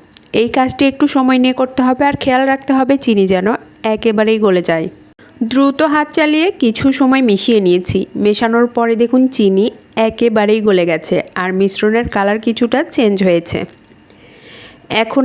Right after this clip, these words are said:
এর সাথে অ্যাড করছি এক কাপ পরিমাণ আটা। আপনারা চাইলে আটার পরিবর্তে ময়দাও ব্যবহার করতে পারেন। ওয়ান ফোর্থ চা চামচ পরিমাণ বেকিং পাউডার, সামান্য লবণ। যে কোনো মিষ্টি খাবারে সামান্য লবণ দিলে খাবারে ব্যালেন্স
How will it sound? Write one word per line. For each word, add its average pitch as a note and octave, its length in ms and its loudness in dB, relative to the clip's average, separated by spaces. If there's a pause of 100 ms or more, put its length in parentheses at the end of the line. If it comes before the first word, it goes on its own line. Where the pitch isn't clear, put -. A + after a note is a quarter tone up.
এর C4 120 0
সাথে C4+ 220 0
অ্যাড C4+ 160 0 (120)
করছি C#4 320 0 (380)
এক A#3 180 -2 (100)
কাপ B3+ 180 -2 (120)
পরিমাণ G3 380 0 (100)
আটা। F3+ 200 -4 (760)
আপনারা B3 420 2
চাইলে C#4+ 300 2
আটার C#4 300 -2
পরিবর্তে C#4 440 0
ময়দাও G#3 480 2
ব্যবহার B3 320 0
করতে B3 280 -2
পারেন। A#3+ 340 0 (800)
ওয়ান A#3 280 2
ফোর্থ C#4+ 380 -2
চা C#4+ 180 0
চামচ D4 340 0 (160)
পরিমাণ G3 360 0 (140)
বেকিং A#3+ 320 2 (160)
পাউডার, F#3 400 -2 (440)
সামান্য B3 360 0 (140)
লবণ। E3+ 280 -2 (380)
যে A#3+ 180 2
কোনো C4 140 2
মিষ্টি C4+ 280 0
খাবারে C4 340 0
সামান্য G#3 340 0 (100)
লবণ F#3 260 0
দিলে G#3+ 140 2 (100)
খাবারে G#3 280 0
ব্যালেন্স F#3+ 380 0